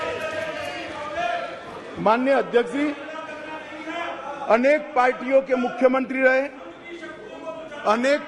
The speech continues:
पार्टियों की मिलीजुली सरकार रही, शुद्ध रूप से सरकार रही, मगर राष्ट्र सेवा करने में और जन सेवा करने में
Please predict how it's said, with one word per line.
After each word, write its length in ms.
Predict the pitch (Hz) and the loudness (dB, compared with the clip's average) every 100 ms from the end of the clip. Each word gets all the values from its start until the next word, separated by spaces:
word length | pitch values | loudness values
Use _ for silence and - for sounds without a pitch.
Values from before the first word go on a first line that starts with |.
| - | 2
पार्टियों 460 | 233 233 240 269 269 | 2 2 -2 -4 -2
की 220 | 269 269 | -2 0
मिलीजुली 640 | 233 226 254 - 247 262 | 2 2 0 0 0 0
सरकार 440 | 247 240 262 254 247 | 0 2 4 4 4
रही, 260 | 254 269 320 - - - - 311 - - - - - - | 0 -2 -6 -10 -10 -12 -10 -8 -8 -8 -8 -10 -10 -4
शुद्ध 300 | 226 269 208 | 2 4 10
रूप 260 | 262 277 269 | 10 10 4
से 240 | - 277 | 6 6
सरकार 480 | 269 254 247 262 262 | 8 4 4 4 6
रही, 260 | 254 240 277 294 - - - - - - - 175 | 6 4 2 -4 -10 -12 -8 -6 -6 -8 -2 6
मगर 560 | 226 262 277 - - - - - - - | 8 10 6 4 -6 -16 -20 -20 -16 2
राष्ट्र 500 | 185 220 254 - 269 | 8 8 8 2 0
सेवा 340 | 269 240 247 | 2 4 4
करने 360 | 240 233 220 220 | 4 0 -2 -2
में 240 | 220 220 | 0 2
और 220 | 208 208 175 | 2 2 2
जन 200 | 196 233 | 0 0
सेवा 320 | 202 190 185 | -2 0 0
करने 340 | 185 165 165 | 0 -2 -2
में 240 | 170 175 | -2 -4